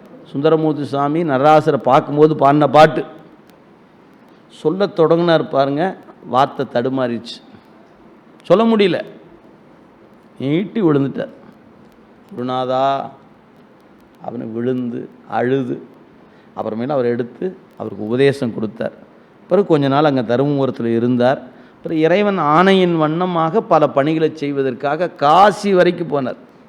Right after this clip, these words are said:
தமிழ்நாட்டிலிருந்து காசிக்கு போய் முகலாய மன்னர்கள் ஆட்சி செய்த அந்த காசி நகரத்துல இவர் பாட்டு பாடி, அது எப்படி பாடினார் தெரியுமா உங்களுக்கு? முத தடவை போகும்போது அவன் மதிக்கல அந்த மன்னன்.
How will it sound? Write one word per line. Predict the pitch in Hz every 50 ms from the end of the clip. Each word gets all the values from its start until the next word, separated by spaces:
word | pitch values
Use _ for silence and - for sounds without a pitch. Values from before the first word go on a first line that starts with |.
| _ _ _ _ _ - _ _ - _ - _ _ -
தமிழ்நாட்டிலிருந்து | 135 131 151 160 170 165 156 156 143 131 - 143 143 139 139 143 143 156 156 175 196 220 240 - - - - - - - - - - - _ _ -
காசிக்கு | 135 139 165 180 180 - 185 170 139 143 127 107 -
போய் | 131 139 143 143 135 147 175 208 214 - - - - - - _ _ _ _ - 120
முகலாய | 135 151 175 185 190 190 196 190 196 190 180
மன்னர்கள் | 175 170 170 175 175 175 165 170 165
ஆட்சி | 156 147 165 160 160 165
செய்த | 156 - - 175 165 160 156 156
அந்த | 147 139 143
காசி | 123 - - 147 170 180 180 - - 175 175 165
நகரத்துல | 156 147 143 139 135 139 135 165 165 165 151 - - 151 151 160 185 214 214 - - - - - - - - _ _ -
இவர் | 147 147 156 147 147 120 - -
பாட்டு | - 143 165 180 170 - - 170
பாடி, | - - - 143 147 147 147 147 160 196 214 -
அது | - - 139 151 160
எப்படி | 151 147 165 190 202
பாடினார் | 151 190 180 180 180 175 165
தெரியுமா | 156 170 170 170 165
உங்களுக்கு? | 160 165 165 160 170 160 180 208 240 - - - - - - - - - - - - - - - - - - - - - - - - - _ - -
முத | 135 147 170 190
தடவை | 180 202 190 180 170
போகும்போது | 151 135 160 165 175 180 180 175
அவன் | 156 147 147 151
மதிக்கல | 170 185 151 175 170
அந்த | 165 143 139 131
மன்னன். | 127 127 131 135 139 143 135